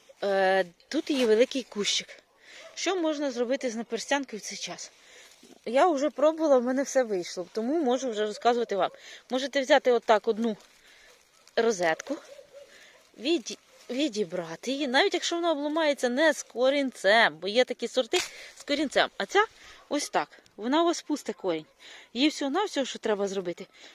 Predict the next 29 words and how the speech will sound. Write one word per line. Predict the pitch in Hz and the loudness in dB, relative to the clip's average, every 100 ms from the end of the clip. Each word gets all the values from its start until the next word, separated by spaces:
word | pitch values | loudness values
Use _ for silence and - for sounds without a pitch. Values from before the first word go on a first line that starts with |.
| _ | _
почистити | 311 415 - 294 247 | 2 2 2 -4 -4
і | |
посадити | - 247 269 311 277 | -6 -6 -4 -2 -2
в | 233 | -2
землю. | 208 185 170 - - - - - _ | -2 -4 -8 -16 -18 -20 -20 -20 _
І | - | -10
чуть-чуть | - 320 453 | -6 2 2
дати | 339 302 - 262 - _ _ | 4 2 4 -4 -6 _ _
плюс | _ 554 349 | _ 6 6
десять | 196 330 - 247 | 6 4 2 -10
тепло, | - 208 202 202 | -10 -6 -4 -4
щоб | - 165 151 | -6 -12 -10
було | 175 170 | -6 -6
десь | 165 | -8
так, | - 151 - - - - - - | -8 -8 -8 -20 -20 -20 -18 -8
не | 208 | -4
менше. | 180 160 - | -4 -4 -8
Вона | 247 466 | -6 -4
приж-, | 440 403 359 | -2 0 0
приживеться, | 339 349 339 311 240 170 - 180 | 0 2 2 0 -4 -6 -10 -8
вона | 220 262 | -2 0
випусте | 262 233 - 226 | -2 -4 -6 -4
корінчики. | 262 330 294 - - _ - - - - _ _ | 0 0 -2 -8 -16 _ -20 -20 -20 -20 _ _
Ось. | - 175 156 - _ _ _ _ | -10 -8 -8 -16 _ _ _ _
І | 226 | -6
потім | - 381 294 | 0 2 2
буде | 240 269 | 0 0
у | 226 | 2
вас | 233 - | 0 -4